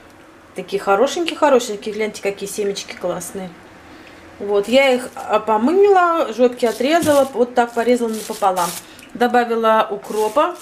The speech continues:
пучочек. На четыреста грамм я добавила пол,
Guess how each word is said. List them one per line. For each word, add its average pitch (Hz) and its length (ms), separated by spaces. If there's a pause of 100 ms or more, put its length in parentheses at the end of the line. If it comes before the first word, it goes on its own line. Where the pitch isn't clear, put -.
пучочек. 277 640 (1500)
На 247 180
четыреста 254 540
грамм 302 280
я 254 140
добавила 240 540
пол, 240 420